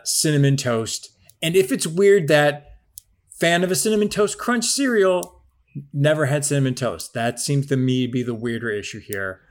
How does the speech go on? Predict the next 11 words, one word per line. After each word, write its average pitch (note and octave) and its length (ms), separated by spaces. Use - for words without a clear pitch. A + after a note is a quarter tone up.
But E3 380
let's C#3+ 320
move B3+ 180
on F#3+ 400
and C#3+ 80
let's C#3+ 160
go D3 140
to D3 80
our D#3+ 100
food C#3+ 320
poll. A#2+ 480